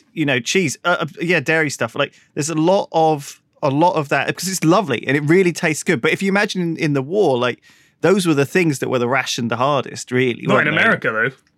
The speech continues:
Speaker 2: They didn't
Speaker 1: No,
Speaker 2: have
Speaker 1: not,
Speaker 2: rationing.
Speaker 1: not necessarily. But, but for, but it was kind of this thing that,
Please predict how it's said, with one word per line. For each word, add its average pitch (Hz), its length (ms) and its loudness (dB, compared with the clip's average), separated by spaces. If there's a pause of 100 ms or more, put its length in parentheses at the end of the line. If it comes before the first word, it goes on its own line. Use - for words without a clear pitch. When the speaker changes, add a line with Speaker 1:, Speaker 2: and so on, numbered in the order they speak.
Speaker 2:
They 180 140 0
didn't 139 80 4
Speaker 1:
No, 139 80 2
Speaker 2:
have 123 180 2
Speaker 1:
not, 117 160 0
Speaker 2:
rationing. 139 300 -2
Speaker 1:
not 135 180 -2
necessarily. 120 600 -4
But, - 240 -6
but 147 160 -2
for, 143 260 0 (380)
but 147 100 0
it 151 40 4
was 160 120 -2
kind 185 240 2
of 180 80 2
this 147 160 -2
thing 139 220 0
that, 127 180 0